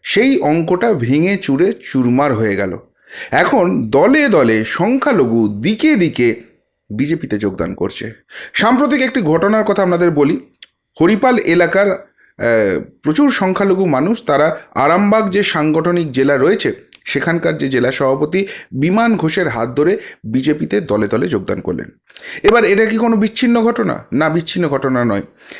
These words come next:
এই ঘটনার কিছুদিন আগেই গোঘাটের বিধায়ক রয়েছেন বিশ্বনাথ কারক, তার হাত ধরেও প্রচুর সংখ্যালঘু মানুষ সেই এলাকা থেকে বিজেপিতে যোগদান করেছেন। এবার এটা হচ্ছে কেন? নাম্বার ওয়ান,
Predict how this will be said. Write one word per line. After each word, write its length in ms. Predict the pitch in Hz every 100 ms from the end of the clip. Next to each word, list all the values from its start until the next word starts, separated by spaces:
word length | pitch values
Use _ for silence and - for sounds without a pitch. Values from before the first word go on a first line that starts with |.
| - -
এই 220 | 233 285
ঘটনার 380 | 240 240 233 202
কিছুদিন 440 | 196 185 214 226
আগেই 400 | - 156 185 147 - - _ 110
গোঘাটের 520 | 139 180 233 247 247
বিধায়ক 380 | 175 175 190 180
রয়েছেন 380 | 139 120 117 110
বিশ্বনাথ 500 | 139 - 190 185 -
কারক, 420 | 175 170 - - - - _
তার 300 | 165 240 247
হাত 220 | 165 170
ধরেও 360 | 165 170 147 165 -
প্রচুর 280 | 185 302 285
সংখ্যালঘু 540 | 202 196 214 202 196
মানুষ 360 | 160 165 143 - - -
সেই 280 | 180 202 139
এলাকা 280 | 147 156
থেকে 260 | 151 135 156 - - -
বিজেপিতে 420 | 120 127 127 170
যোগদান 360 | 139 95 101 98
করেছেন। 340 | 95 95 95 - _ _ _ _ _ - _
এবার 240 | 180 185 170 - - -
এটা 200 | 196 269
হচ্ছে 380 | 160 196 226 131
কেন? 160 | 92 92 104
নাম্বার 300 | 123 135 117
ওয়ান, 160 | 78